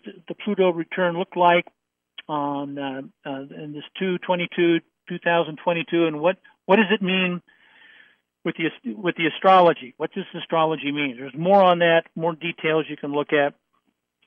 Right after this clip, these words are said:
So for those who are looking at the big picture now, we've got a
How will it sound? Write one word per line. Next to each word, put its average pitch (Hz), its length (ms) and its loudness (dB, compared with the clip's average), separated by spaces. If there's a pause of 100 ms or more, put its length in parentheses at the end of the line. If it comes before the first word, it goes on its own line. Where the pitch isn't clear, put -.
(360)
So 175 180 6
for 165 120 2
those 247 360 10 (1300)
who 214 200 4
are 185 340 10 (460)
looking 190 360 2
at 180 100 -2
the 165 120 -2
big 185 200 0
picture 151 460 -2 (160)
now, 147 320 0 (400)
we've 202 180 4
got 185 160 6
a 175 60 2